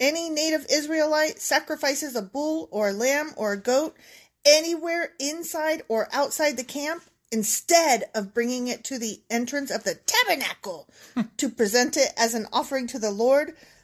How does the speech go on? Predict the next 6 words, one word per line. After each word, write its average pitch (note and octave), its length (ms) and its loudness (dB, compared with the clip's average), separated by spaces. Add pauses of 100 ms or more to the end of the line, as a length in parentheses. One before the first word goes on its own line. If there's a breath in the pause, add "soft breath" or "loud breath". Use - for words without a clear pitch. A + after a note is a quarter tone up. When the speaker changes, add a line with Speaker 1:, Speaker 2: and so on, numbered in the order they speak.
(140 soft breath)
Speaker 1:
that A3+ 560 4
person C#4+ 680 -4 (140)
will A3+ 200 6
be C4 320 -4
as A#3 240 2
guilty B3+ 540 2